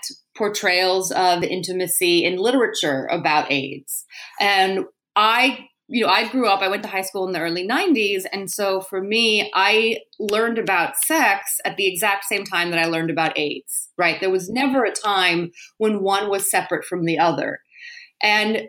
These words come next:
so the whole kind of query behind this book was just this sort of question of, you know, how did that impact our understanding of intimacy? The fact that, you know, people that grew up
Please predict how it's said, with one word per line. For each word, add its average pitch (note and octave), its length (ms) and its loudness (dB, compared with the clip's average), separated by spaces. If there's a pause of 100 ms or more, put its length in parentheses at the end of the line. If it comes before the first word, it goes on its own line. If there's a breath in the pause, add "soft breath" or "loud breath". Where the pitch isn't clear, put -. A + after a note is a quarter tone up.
so A#3+ 320 0 (220)
the A3+ 400 0
whole F4+ 500 0
kind C#4+ 160 2
of A3 80 -2 (180)
query D#4+ 360 4
behind G3+ 440 -2
this G3+ 220 -6
book C4+ 500 2
was B3 220 -2
just D4 240 0
this D4+ 180 0
sort C4+ 160 2
of A3+ 160 -2 (380)
question A#3 460 0
of, A3 160 0
you - 80 2
know, G3 320 2 (1040 loud breath)
how A#3 260 0
did C4+ 160 2
that C4+ 320 0
impact A3+ 840 0 (480)
our G3+ 200 4
understanding G3 640 -2
of F#3+ 80 -4
intimacy? C#4 640 0
The F#3+ 80 -6
fact G3 380 0
that, G3+ 160 -2
you C4+ 80 2
know, E3+ 220 -2 (120)
people B3 380 -2
that - 240 -10
grew G#3+ 260 2
up F#3 240 2